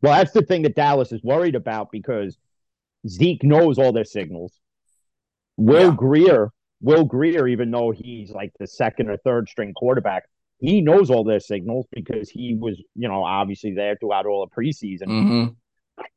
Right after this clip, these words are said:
Speaker 1: I gotta go New England, but I asked Mac Jones to do one thing. Don't go out there and play cock knocker from Jay and Silent Bob Strike Back. Please.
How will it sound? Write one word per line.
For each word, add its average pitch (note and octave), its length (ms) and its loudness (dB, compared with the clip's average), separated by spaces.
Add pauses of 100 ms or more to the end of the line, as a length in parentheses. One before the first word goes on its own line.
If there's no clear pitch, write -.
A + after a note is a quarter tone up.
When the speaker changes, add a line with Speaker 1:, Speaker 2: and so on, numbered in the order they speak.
(300)
Speaker 1:
I C#3+ 80 -4
gotta D3+ 240 2
go E3 160 4
New D3 180 2
England, E3 320 0
but C3 140 0
I A2+ 160 -4
asked C3+ 320 -2
Mac C#3 280 -4
Jones C#3 380 -2
to C3 80 -8
do A#2+ 140 -4
one A#2 340 -4
thing. A2 300 -4 (220)
Don't B2 180 -8
go D#3 160 0
out D3+ 200 -2
there D3+ 360 0
and B2+ 120 -8
play C3+ 240 -6
cock C3+ 400 -6
knocker G2+ 540 -8
from G#2 160 -6
Jay A#2+ 240 -2
and A#2+ 100 -6
Silent A#2 400 -4
Bob A2 280 0
Strike G#2 320 -8
Back. F2+ 240 -8 (260)
Please. B2 640 -2